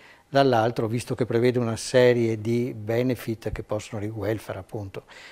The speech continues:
che riguardano anche strumenti come il, l'asilo, le scuole e, e tutta una serie di, di, di, di, <clears throat> di assistenze alle famiglie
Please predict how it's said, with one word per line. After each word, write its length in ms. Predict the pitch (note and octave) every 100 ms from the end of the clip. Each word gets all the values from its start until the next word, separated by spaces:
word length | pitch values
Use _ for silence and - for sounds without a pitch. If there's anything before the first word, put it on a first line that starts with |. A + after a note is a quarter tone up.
| -
che 100 | B2
riguardano 540 | A2+ A#2+ A#2 A#2+ A2+
anche 280 | A2 A#2 A#2
strumenti 560 | - A2+ G#2+ G2 A2 A#2
come 420 | - G2+ G#2 G#2+ G2
il, 240 | G2 G2+ - - - - - -
l'asilo, 640 | G#2+ G2+ G2 A2 A#2+ A#2
le 120 | A2
scuole 960 | G#2 - G#2 A2 A2+ A2+ A#2 A#2 A2+ C#3
e, 80 | B2+
e 40 |
tutta 240 | A2+ C3+ A#2+
una 120 | A#2
serie 280 | - B2+ A#2
di, 240 | A2+ A2+
di, 180 | A2 A2 C#3
di, 160 | C#3+ - - - - - - -
di, 1040 | B2+ C3 B2+ B2 - F3 F#3+ D3 C3+ C#3
<clears throat> 0 |
di 140 | C#3 C3
assistenze 720 | A2+ D3+ - - C#3+ B2+ C3
alle 140 | A2+
famiglie 720 | - A#2 B2+ B2+ A#2 C3+ D3+